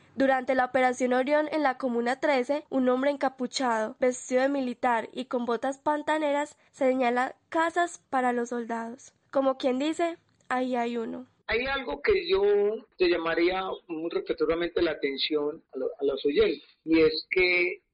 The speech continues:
Speaker 2: yo no creo que, que sea un resurgir del paramilitarismo, de que sea ahora y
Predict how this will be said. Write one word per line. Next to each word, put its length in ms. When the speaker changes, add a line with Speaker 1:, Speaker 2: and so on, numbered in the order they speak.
Speaker 2:
yo 140
no 140
creo 400
que, 400
que 240
sea 220
un 200
resurgir 840
del 160
paramilitarismo, 1120
de 140
que 140
sea 220
ahora 480
y 160